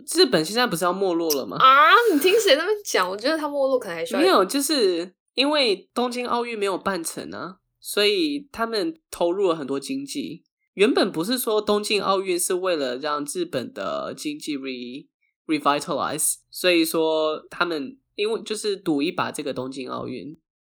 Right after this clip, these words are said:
Speaker 1: 然后现在因为他没有办成，
Speaker 2: 嗯。
Speaker 1: 所以就是整个心血就白费了，所以经济会再往下走。我之前是有看一个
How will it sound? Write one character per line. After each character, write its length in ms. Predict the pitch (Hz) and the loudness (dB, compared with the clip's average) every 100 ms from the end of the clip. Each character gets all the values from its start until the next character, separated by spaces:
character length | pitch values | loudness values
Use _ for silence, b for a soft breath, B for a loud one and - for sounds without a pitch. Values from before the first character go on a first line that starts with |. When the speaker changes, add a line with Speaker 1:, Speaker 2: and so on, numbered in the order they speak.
| - | -4
Speaker 1:
然 120 | 151 | -2
后 100 | 185 | 0
现 120 | 196 | 0
在 80 | 185 | -2
因 60 | 190 | -2
为 80 | |
他 140 | 185 175 | -4 -4
没 80 | 170 | -4
有 280 | 135 135 _ - | -4 -6 _ 0
办 200 | 170 147 | 0 0
成， 280 | - 160 - | -6 -12 -6
Speaker 2:
嗯。 400 | 202 143 92 - _ - | -6 -6 -10 -20 _ -4
Speaker 1:
所 120 | 170 | 0
以 120 | 156 | 0
就 120 | 147 | -2
是 240 | 147 147 135 | -8 -8 -8
整 200 | 135 127 | -10 -8
个 540 | 92 80 55 50 - - | -8 -6 -6 -8 -12 -10
心 260 | - 185 | -6 -6
血 140 | 185 131 | -4 -6
就 100 | 151 | -4
白 220 | 101 135 | -4 -6
费 260 | - 147 | -8 -8
了， 140 | 87 104 | -8 -8
所 160 | 147 | -6
以 200 | 143 139 - _ | -6 -8 -12 _
经 240 | - 160 | -6 -4
济 140 | 156 151 | -2 -6
会 180 | 156 | -4
再 200 | 143 151 | -6 -4
往 200 | 131 76 | -4 -8
下 220 | 156 139 131 | -10 -12 -12
走。 320 | - 92 185 _ | -14 -14 -18 _
我 100 | - | -10
之 140 | 170 311 | -4 0
前 140 | 302 | 0
是 100 | 208 | 2
有 100 | 240 | 0
看 260 | 139 240 190 | 0 -2 -4
一 60 | |
个 240 | 190 160 | -2 -4